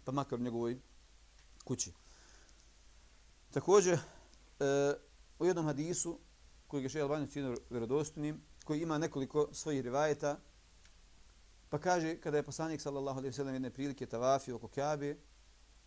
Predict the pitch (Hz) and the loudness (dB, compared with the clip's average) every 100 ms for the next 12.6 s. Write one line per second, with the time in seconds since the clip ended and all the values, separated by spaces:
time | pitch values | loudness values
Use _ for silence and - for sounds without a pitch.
0 | - 131 143 135 127 127 139 151 147 139 | -18 -12 -4 -2 0 0 0 0 0 -2
1 | 135 135 - 104 92 - - - - - | -2 -2 -4 -10 -14 -20 -20 -20 -20 -8
2 | 127 143 165 160 147 156 151 143 156 160 | -4 0 0 0 2 4 4 2 -2 -4
3 | - - - - - - - 147 170 170 | -14 -20 -20 -20 -20 -16 -2 2 4 2
4 | 151 135 131 113 98 92 - - - - | 2 0 0 -6 -12 -16 -20 -20 -20 -20
5 | - - - - - - - - - - | -20 -20 -20 -20 -20 -20 -20 -20 -20 -4
6 | 131 131 - 110 110 127 120 143 131 110 | -4 0 -2 -2 0 0 -2 -6 -8 -10
7 | 117 151 156 170 - 143 180 - 147 165 | -6 -4 -2 -4 -4 -6 -4 -4 -4 -2
8 | 151 165 170 156 151 170 180 180 - - | -2 -4 -4 -6 -4 -4 -4 -4 -10 -20
9 | - - - - 165 160 160 156 170 151 | -20 -20 -8 2 2 4 -2 -2 2 2
10 | 147 175 - - - - - - - 160 | 2 -2 -4 -20 -20 -20 -20 -20 -6 -2
11 | 165 196 190 170 156 147 123 175 190 165 | 0 0 2 2 0 -4 -2 -2 0 2
12 | 143 202 214 - 196 | 2 0 -2 2 4